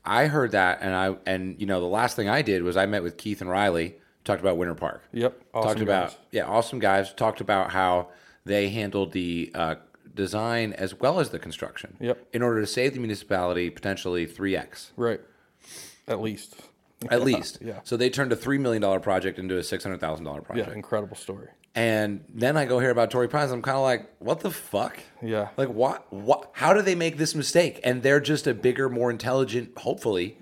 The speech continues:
Speaker 1: version of Winter Park.
Speaker 2: Yeah, I mean, I, I see the comparison that you're making, and you're not wrong in thinking that way. Um, I don't know all the details of the project. I don't know what regulations are involved and what have you.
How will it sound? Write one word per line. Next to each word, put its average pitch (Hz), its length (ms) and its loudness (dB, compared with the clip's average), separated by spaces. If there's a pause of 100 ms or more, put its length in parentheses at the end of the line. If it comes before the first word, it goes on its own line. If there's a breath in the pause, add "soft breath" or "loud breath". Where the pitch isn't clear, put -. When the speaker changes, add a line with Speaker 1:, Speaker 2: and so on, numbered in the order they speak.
(300 loud breath)
Speaker 1:
version 120 300 4
of 120 100 -2
Winter 123 180 0
Park. 160 360 -4 (360 soft breath)
Speaker 2:
Yeah, 139 360 6
I 120 80 0
mean, 123 460 2 (540)
I, - 120 -8 (520)
I 120 120 0
see 120 480 -2
the 113 160 -4
comparison 104 560 -6
that 107 100 -6
you're 110 80 -4
making, 110 560 -8
and 101 560 -8 (100)
you're 107 200 -6
not 101 260 -4
wrong 98 340 -8
in 107 140 -10
thinking 101 360 -10
that 90 180 -10
way. 87 140 -12 (280)
Um, 104 480 -8 (1040 soft breath)
I 120 100 6
don't 131 280 4
know 117 160 2
all 113 280 2
the 107 80 -6
details 107 520 -2
of 101 60 -6
the 101 40 -6
project. 104 600 -4
I 101 100 -4
don't 104 260 -8
know 104 220 -6
what 104 260 -6
regulations 101 720 -8
are 101 140 -8
involved 101 500 -4
and 95 100 -10
what 101 140 -8
have 98 320 -4
you. 95 200 -10